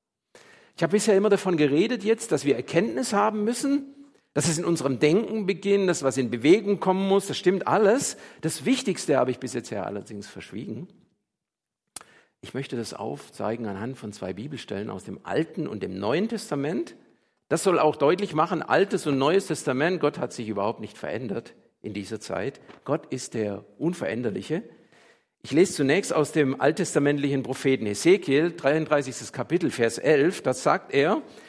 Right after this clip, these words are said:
„So wahr ich lebe, spricht Gott, der Herr.“ Da stehen diese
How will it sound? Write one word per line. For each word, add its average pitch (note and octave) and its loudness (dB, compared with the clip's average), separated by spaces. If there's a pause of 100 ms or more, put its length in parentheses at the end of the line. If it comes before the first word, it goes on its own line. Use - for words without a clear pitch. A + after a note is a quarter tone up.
(120)
„So E3 2
wahr A3+ 6
ich A#3 -2
lebe, E3+ 4
spricht - -2
Gott, F#3 6 (260)
der E3+ 6
Herr.“ D#3 2 (600)
Da B2+ -6
stehen E3+ -2
diese C#3+ -2